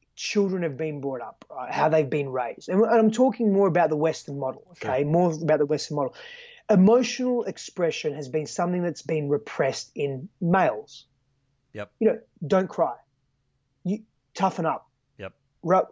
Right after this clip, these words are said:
Speaker 1: wa-, you know, walk it off. It's, it's, it's all good. You're okay. And so over, you keep hearing that message, you make a connection in your brain and in your mind that it's not really okay to cry, and, and that's not what boys do,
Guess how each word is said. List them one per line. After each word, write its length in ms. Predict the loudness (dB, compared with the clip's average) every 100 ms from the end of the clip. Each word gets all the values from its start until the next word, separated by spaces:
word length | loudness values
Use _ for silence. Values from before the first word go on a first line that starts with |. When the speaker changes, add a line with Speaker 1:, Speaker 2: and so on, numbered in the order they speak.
| _ -14
Speaker 1:
wa-, 420 | -8 2 4 4
you 80 | 2
know, 120 | -2
walk 260 | 0 0 -2
it 60 |
off. 180 | -6 -6
It's, 120 | -10
it's, 300 | -8 -8 -10 -8
it's 160 | 0
all 140 | 0 2
good. 200 | -2 0
You're 140 | 0
okay. 260 | 0 -6 -16 _ _ -20 -4
And 120 | -2
so 140 | 2 4
over, 500 | 4 4 4 4 2
you 200 | -4 -4
keep 280 | -2 -2 -2
hearing 300 | -2 0 2
that 140 | 0 2
message, 640 | 0 0 -4 -6 -12 -20 _ _ _ -2
you 160 | 0
make 260 | 4 2 0
a 40 |
connection 440 | -2 0 0 0 -2
in 100 | -2
your 80 | 0
brain 300 | 2 2 0
and 80 |
in 80 | -2
your 100 | -2
mind 600 | 2 2 0 -2 -10 -16 _ -6
that 360 | 0 0 0 -4
it's 200 | -10 -2
not 120 | 0 4
really 240 | 6 6
okay 300 | 4 2 -2
to 80 | -4
cry, 460 | 0 2 4 4 0
and, 400 | -2 -4 -6 -10
and 220 | -8 -2 -2
that's 180 | -2
not 80 | 0
what 160 | 0 2
boys 240 | 0 0
do, 300 | 0 0 -2